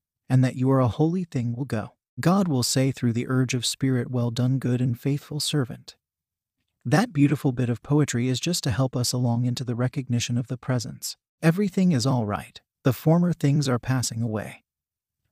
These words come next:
The filthy record of your life is being washed clean.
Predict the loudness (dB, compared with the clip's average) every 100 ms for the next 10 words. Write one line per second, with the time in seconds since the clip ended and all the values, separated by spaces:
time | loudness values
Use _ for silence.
0 | 2 2 4 2 4 2 2 0 -2 -2
1 | -2 -2 0 -2 -2 -4 -2 0 2 0
2 | -2 -4 -6 -4 -4 -4